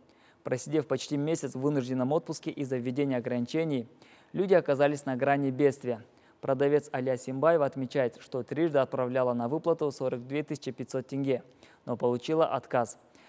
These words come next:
Проблем много, но в ответ у чиновников один.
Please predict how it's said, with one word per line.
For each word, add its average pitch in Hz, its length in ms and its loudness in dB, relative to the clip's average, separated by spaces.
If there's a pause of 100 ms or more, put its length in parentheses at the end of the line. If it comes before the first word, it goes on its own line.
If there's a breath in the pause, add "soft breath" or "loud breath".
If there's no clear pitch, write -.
(160 loud breath)
Проблем 160 400 2
много, 147 400 2
но 127 260 0
в 120 80 -2
ответ 170 300 -2
у 160 80 -4
чиновников 151 760 -2
один. 131 400 -2